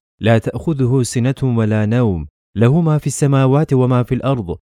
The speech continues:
Men zellezî yeşfe'u indehu illa biiznih. Ya'lemu ma beyne eydihim ve ma halfahum ve la yuhidûne bi şey'in min ilmihi illa bima şâ. Vesi'a kursiyyuhus semavati vel ard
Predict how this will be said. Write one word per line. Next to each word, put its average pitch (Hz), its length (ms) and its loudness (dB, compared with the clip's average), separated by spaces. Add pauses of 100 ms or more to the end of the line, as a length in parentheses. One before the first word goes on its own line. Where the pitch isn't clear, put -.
(140)
Men 123 280 2
zellezî 123 420 2
yeşfe'u 110 800 0
indehu 123 680 0
illa 110 420 0
biiznih. 98 460 -2 (300)
Ya'lemu 147 460 2
ma 147 240 2
beyne 135 240 2
eydihim 117 640 0
ve 117 60 4
ma 117 280 0
halfahum 135 560 -2 (220)
ve 98 140 2
la 127 140 2
yuhidûne 127 680 0
bi 107 60 -4
şey'in 123 400 0
min 117 160 0
ilmihi 120 720 0
illa 113 480 0
bima 101 340 0
şâ. 90 500 -2 (220)
Vesi'a 143 460 0
kursiyyuhus 127 600 -2
semavati 120 760 0
vel 120 180 2
ard 120 260 -2